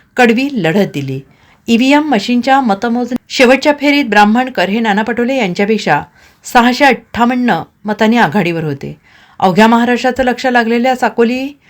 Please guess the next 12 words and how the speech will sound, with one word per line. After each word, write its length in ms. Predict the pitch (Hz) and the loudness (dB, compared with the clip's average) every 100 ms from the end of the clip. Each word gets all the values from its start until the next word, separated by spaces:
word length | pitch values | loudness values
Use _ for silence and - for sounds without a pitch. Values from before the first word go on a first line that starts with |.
| _ _ | _ _
विधानसभा 500 | 196 214 262 285 285 | -2 4 4 4 2
निवडणुकीत 480 | 269 240 240 233 233 233 | 2 0 0 -2 -4 -4
मागील 280 | 220 214 214 | -2 0 0
वीस 220 | 214 220 | -2 -2
वर्षांपासून 680 | 202 202 196 202 196 185 170 | -2 -2 0 -2 -4 -6 -4
नाना 240 | 185 180 | -2 0
पटोले 380 | 202 202 196 220 | 0 0 0 2
यांचा 380 | 202 175 175 190 160 | 2 0 -2 -6 0
गट 200 | 196 180 | -2 0
राहिलेल्या 520 | 170 180 190 190 190 | -2 -2 -2 0 -2
साकोलीत 500 | 196 196 - 240 202 - _ - - _ - | 0 -4 0 0 0 -4 _ -20 -20 _ 2
ब्राह्मणकर 600 | 202 196 247 285 294 | 4 4 2 2 0